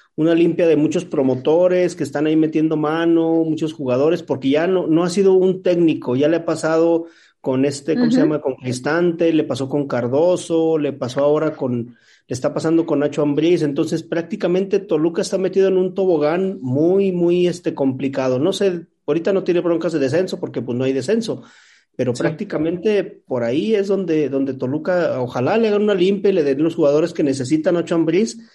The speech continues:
Speaker 1: porque ya se vio que sí funciona con tiempo y con jugadores que él escoja. Entonces, ojalá y tenga, tenga la oportunidad, ¿verdad?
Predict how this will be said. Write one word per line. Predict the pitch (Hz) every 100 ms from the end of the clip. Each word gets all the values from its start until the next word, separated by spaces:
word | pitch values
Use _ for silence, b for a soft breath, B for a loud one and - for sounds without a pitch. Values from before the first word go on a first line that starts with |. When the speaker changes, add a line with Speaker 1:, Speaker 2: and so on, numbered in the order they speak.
| B
Speaker 1:
porque | - 123 127
ya | 127 147
se | 175
vio | 180
que | 175
sí | 135 156
funciona | 170 175 180 190 220 220
con | 151 127
tiempo | 147 220 226 240 240
y | 165
con | - 127
jugadores | 127 131 151 156
que | 170
él | 156
escoja. | 151 131 120 110
Entonces, | 107 127
ojalá | 127 123 170
y | 180
tenga, | 180 180 170 165 B B B B -
tenga | 165 170
la | 151
oportunidad, | 135 131 127 117 113 113
¿verdad? | 113 160 196